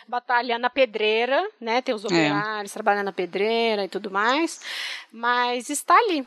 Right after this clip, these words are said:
Speaker 1: porque tem essa personagem ali, né? Pra lembrar,
Speaker 2: Uhum.
Speaker 1: tanto que, né, a polícia chega no final atrás dela e tudo mais, né?
Speaker 2: Uhum.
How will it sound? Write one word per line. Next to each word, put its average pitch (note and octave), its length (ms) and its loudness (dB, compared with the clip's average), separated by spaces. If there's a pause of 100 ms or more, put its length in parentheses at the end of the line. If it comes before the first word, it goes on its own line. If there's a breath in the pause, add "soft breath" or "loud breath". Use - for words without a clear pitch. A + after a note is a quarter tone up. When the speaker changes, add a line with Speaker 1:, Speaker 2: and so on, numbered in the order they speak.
(100)
Speaker 1:
porque A#3+ 260 0
tem B3+ 280 0
essa E4 260 0
personagem A3 720 0
ali, F3 260 -2
né? G#3+ 220 0
Pra G#3 240 0
lembrar, C#4 500 0
Speaker 2:
Uhum. G3 60 -2
Speaker 1:
tanto G#3+ 280 0
que, D#4+ 220 -6
né, C#4 240 2
a C#4 80 4
polícia A#3+ 500 -2
chega A3 280 0
no A3+ 80 -4
final A#3 300 0
atrás B3 280 2
dela G#3+ 440 0
e F3 40 -6
tudo A3 220 -6
mais, G3+ 280 -2
né? G3 200 -10
Speaker 2:
Uhum. F#3+ 440 0